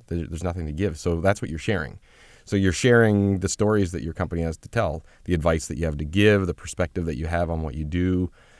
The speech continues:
Um, so that's what social media is. It's like this lobbing back and forth of people sharing things with each other, perspectives, opinions,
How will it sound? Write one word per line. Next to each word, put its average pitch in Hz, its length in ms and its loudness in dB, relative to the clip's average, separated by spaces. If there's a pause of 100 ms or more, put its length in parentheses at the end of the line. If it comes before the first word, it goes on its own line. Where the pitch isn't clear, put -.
(360)
Um, 80 460 -2 (880)
so - 220 2
that's 117 240 6
what 87 140 -2
social 104 320 0
media 92 440 2
is. 82 100 -2
It's 76 180 -10
like 82 180 -6
this 85 160 -6
lobbing 90 360 0
back 82 220 -2
and 80 120 -4
forth 110 400 -4
of 80 280 -10 (340)
people 85 240 -6
sharing 113 320 -4
things 76 240 -8
with 67 100 -8
each 64 140 -10
other, 60 160 -10
perspectives, 87 580 -4
opinions, 85 760 -2